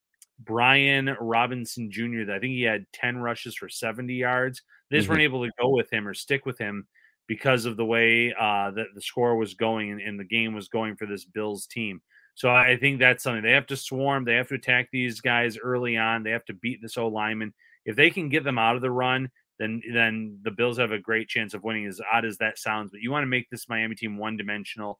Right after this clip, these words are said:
Speaker 1: one way or the other. I, I wanna see how the Bills hold up. I, I still have my concerns, though, in this matchup. So I have Dolphins twenty-seven, Bills twenty-four.
Speaker 2: And I'm bringing up this play here. Nate Tice shared the clip, uh, and mentioning, calling out,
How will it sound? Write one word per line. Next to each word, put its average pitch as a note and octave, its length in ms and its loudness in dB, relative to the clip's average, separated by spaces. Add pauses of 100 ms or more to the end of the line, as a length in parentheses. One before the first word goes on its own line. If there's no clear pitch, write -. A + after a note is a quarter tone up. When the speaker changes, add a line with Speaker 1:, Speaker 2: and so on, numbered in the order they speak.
(340)
Speaker 1:
one A#2+ 300 2
way A#2 100 6
or A2+ 100 6
the G#2+ 200 2
other. G#2+ 300 0 (300)
I, A#2+ 220 0
I A#2+ 40 4
wanna A#2+ 300 6
see A#2+ 180 0
how A#2 100 2
the G#2 80 -10
Bills A2 360 -4 (100)
hold G#2+ 280 -2
up. G#2 260 2
I, G#2+ 140 -6 (100)
I G#2 40 -2
still A#2+ 240 -4
have A2 80 0
my A2 160 0
concerns, G#2 480 -8
though, G#2 160 -4
in G2+ 80 -8
this G2 180 -8
matchup. F#2+ 420 -10
So F#2+ 140 -10
I F#2 80 -6
have F2 140 -12
Dolphins B2 400 -2
twenty-seven, F#2 580 -10 (320)
Bills F#2 220 -10
twenty-four. E2 460 -18 (520)
Speaker 2:
And C3 140 8
I'm A#2 80 8
bringing C#3 200 10
up - 100 2
this A2+ 160 0
play B2 280 8
here. G#2+ 160 4
Nate G#2+ 280 4
Tice G#2+ 260 6
shared G2 300 4
the - 60 -8
clip, G2+ 440 2 (160)
uh, F2 320 2
and F#2+ 160 -2
mentioning, G2+ 460 0
calling A#2+ 260 6
out, A2 220 4